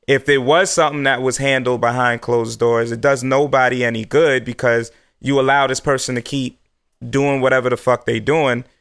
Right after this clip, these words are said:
if that's their M O. If nobody knows that that's what Russ is doing, but if this would've came out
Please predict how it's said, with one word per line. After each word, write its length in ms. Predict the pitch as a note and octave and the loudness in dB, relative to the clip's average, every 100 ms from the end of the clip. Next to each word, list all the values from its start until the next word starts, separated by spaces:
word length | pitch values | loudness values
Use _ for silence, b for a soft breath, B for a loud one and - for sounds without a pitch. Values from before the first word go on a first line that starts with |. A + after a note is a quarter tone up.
| _ _ _ _ | _ _ _ _
if 320 | - C3 - | 0 0 2
that's 240 | - C3+ - | 0 0 2
their 180 | B2+ - | 2 2
M 220 | A#2+ A#2 | 0 2
O. 280 | C#3+ G2 - _ _ _ _ | 2 0 -6 _ _ _ _
If 120 | B2 | -4
nobody 440 | A#2 C#3+ D3 C#3+ C3 | 2 2 2 2 0
knows 300 | B2 D3+ C#3 | 2 2 2
that 240 | B2 - | 0 0
that's 240 | B2+ B2+ - | 0 0 0
what 340 | B2+ A#2+ - _ _ _ _ _ _ _ | 0 0 -4 _ _ _ _ _ _ _
Russ 360 | A2+ C3 D3 C#3 | -2 0 0 -2
is 140 | B2 | -2
doing, 540 | B2 D3+ D3+ C3+ B2+ - | 0 0 2 0 -2 -8
but 260 | A#2 C3 B2 | 0 2 2
if 120 | A#2+ | 0
this 200 | C3+ - | -2 0
would've 180 | B2+ A#2+ | -2 -2
came 280 | C3+ B2 | -2 0
out 300 | B2+ B2+ B2 | 2 2 0